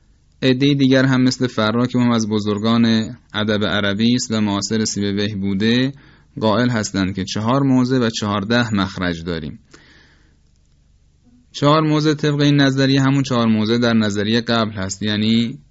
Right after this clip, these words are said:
اون پنج موضع به استثنای موضع جوف، و مخارج هم همون مخارج به استثنای موضع زبان که در این نظریه شامل هشت مخرج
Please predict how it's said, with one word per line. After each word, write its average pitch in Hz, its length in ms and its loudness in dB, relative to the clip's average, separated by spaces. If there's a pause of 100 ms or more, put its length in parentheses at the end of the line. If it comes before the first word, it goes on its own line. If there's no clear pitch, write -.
(240)
اون 127 120 -4
پنج 110 300 -2
موضع 107 320 -2
به 123 120 0
استثنای 113 480 -2
موضع 101 360 -2
جوف، 95 340 -8 (800)
و 120 120 0
مخارج 127 600 2
هم 113 80 0
همون 143 400 0
مخارج 143 640 0
به 143 200 0
استثنای 123 560 -2
موضع 110 500 0
زبان 110 420 0
که 123 100 -2
در 107 180 0
این 107 280 -2
نظریه 107 540 -2
شامل 113 500 -2
هشت 117 300 -2
مخرج 95 360 -6